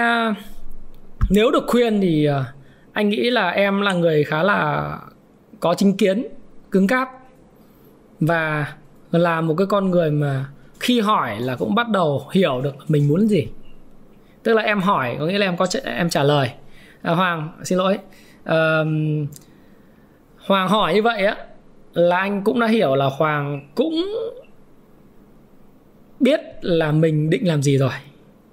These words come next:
Anh nghĩ là như vậy Hoàng ạ. Khi mà em hỏi anh về định hướng, ở lại Phú Quốc làm tiếp cho công ty, về Quảng Ninh lập nghiệp hay là đi Úc.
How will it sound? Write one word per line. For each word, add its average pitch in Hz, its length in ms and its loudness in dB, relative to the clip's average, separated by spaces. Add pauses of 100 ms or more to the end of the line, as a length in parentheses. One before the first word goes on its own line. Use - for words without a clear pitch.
(260)
Anh 233 400 2
nghĩ 277 200 2
là 311 140 2
như 214 140 4
vậy 202 200 0
Hoàng 156 140 2
ạ. 143 100 -6 (1120)
Khi 294 500 0
mà 214 360 2
em 226 460 0
hỏi 202 240 2
anh 214 280 0
về 180 120 2
định 175 180 -4
hướng, 165 300 2 (800)
ở 190 120 2
lại 214 240 0
Phú 208 80 4
Quốc 294 360 -2
làm 180 200 0
tiếp 254 160 2
cho 233 80 2
công 214 200 2
ty, 220 160 2 (1000)
về 208 500 2
Quảng 165 180 2
Ninh 220 240 4
lập 196 140 0
nghiệp 175 180 2 (460)
hay 214 240 0
là 196 100 4
đi 185 120 4
Úc. - 500 0